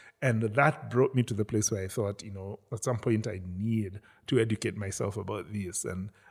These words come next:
um, that was part of my taking graduate students at Wheaton, uh, g-, g-, studies at Wheaton. Um, and I took cross intercultural studies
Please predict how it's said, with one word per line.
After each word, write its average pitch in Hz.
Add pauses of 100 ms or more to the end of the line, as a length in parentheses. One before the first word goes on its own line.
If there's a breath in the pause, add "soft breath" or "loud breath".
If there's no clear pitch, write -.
um, 107
that 139
was 123
part 147
of 104
my 101
taking 98
graduate 101
students 92
at -
Wheaton, 101 (420)
uh, 131 (120)
g-, 123
g-, 117
studies 107
at 98
Wheaton. 98 (540)
Um, 104
and 113
I 117
took -
cross 185
intercultural 180
studies 170